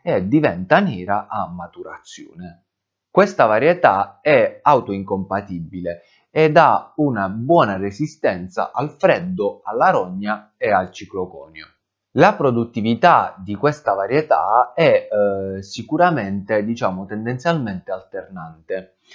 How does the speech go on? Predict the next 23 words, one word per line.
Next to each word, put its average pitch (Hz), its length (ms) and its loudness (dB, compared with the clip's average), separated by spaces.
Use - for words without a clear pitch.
Ecco 180 300 -2
perché 143 420 2
vanno, 107 380 0
diciamo, 107 500 -6
messe 117 400 -10
in 104 140 -12
pratica 107 560 -4
tutte 160 280 -8
quelle 104 280 -4
pratiche 92 440 -6
agronomiche, 135 960 -6
sia - 280 0
di 117 140 -2
nutrizione 104 800 -4
che 107 300 -4
di 87 140 -12
irrigazione 101 800 -4
che 104 120 -12
anche 113 280 -10
di 92 100 -10
lavorazioni 95 680 -10
del 117 220 -6
suolo, - 540 -8